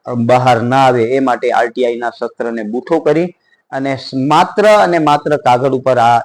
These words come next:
એક્ટ રહે એવી જ જોગવાઈ સરકારોએ કરવી હોય એવું લાગે છે. એટલે હું આપના માધ્યમથી લોકોને વિનંતી કરીશ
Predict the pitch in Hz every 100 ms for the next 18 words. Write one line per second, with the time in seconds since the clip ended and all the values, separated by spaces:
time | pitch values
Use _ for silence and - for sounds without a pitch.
0 | 131 120 - 113 120 127 139 143 131 123
1 | - 117 120 113 117 113 107 - 107 107
2 | 107 104 110 110 110 127 - 110 107 98
3 | 98 92 87 90 - _ _ _ _ -
4 | 117 120 117 107 131 120 - 120 117 113
5 | 120 117 117 113 110 117 113 104 113 139
6 | 143 143 147